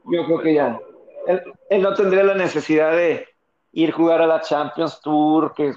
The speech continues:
Speaker 2: cuando tenga cincuenta años o más, etcétera,
Speaker 1: Claro.
Speaker 2: ¿no? Este, como
Speaker 1: Estaría teniendo
Speaker 2: Ah,
Speaker 1: una vida
Speaker 2: o
Speaker 1: tipo
Speaker 2: sea,
Speaker 1: la de Jordan, por ejemplo.
Speaker 2: Y lo,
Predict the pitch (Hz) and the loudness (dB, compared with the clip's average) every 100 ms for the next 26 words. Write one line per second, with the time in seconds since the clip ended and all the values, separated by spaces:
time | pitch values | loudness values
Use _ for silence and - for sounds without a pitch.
0 | - 160 147 151 151 147 139 156 147 147 | -6 -4 -2 -2 -2 -4 -6 -4 -4 -2
1 | 147 135 135 135 139 139 143 135 - _ | -4 -6 -8 -4 -4 -2 -4 -6 -10 _
2 | _ _ _ _ _ - 117 123 123 131 | _ _ _ _ _ -20 -16 -12 -8 -6
3 | 92 117 123 _ _ - 120 131 - 135 | -6 -10 -14 _ _ -14 -14 -16 -10 -8
4 | 135 147 147 - _ _ _ _ _ 180 | -6 -4 -4 -8 _ _ _ _ _ -2
5 | 156 - - _ _ _ _ _ _ _ | 0 -2 -12 _ _ _ _ _ _ _
6 | 143 147 170 202 202 151 151 180 147 143 | -4 -2 -2 -2 2 2 4 4 4 4
7 | 147 135 135 151 165 147 127 - 123 127 | 4 2 -2 -2 -4 -4 -10 -10 -12 -10
8 | 139 135 117 123 _ _ _ _ _ _ | -12 -14 -20 -20 _ _ _ _ _ _
9 | _ _ _ _ _ _ _ _ 180 170 | _ _ _ _ _ _ _ _ -4 -2
10 | 175 185 | 2 2